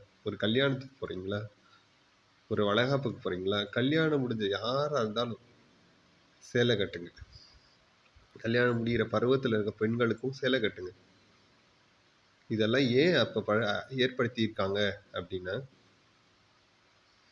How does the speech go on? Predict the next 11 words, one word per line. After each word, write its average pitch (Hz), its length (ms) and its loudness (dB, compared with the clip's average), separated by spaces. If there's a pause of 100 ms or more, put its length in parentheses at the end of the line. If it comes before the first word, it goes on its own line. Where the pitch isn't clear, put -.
(1120)
ஒரு 117 100 -2
கல்யாணம் 127 340 4
முடியாத 135 320 4
பொண்ணு 127 220 -2
சேலை 123 220 0
கட்டி 107 200 -2
வரும்போது, 98 500 -4 (420)
"இவ 104 120 -2
கல்யாணத்துக்கு 117 800 2
உரித்தானவளா 110 600 2
மாறிட்டா" 101 680 0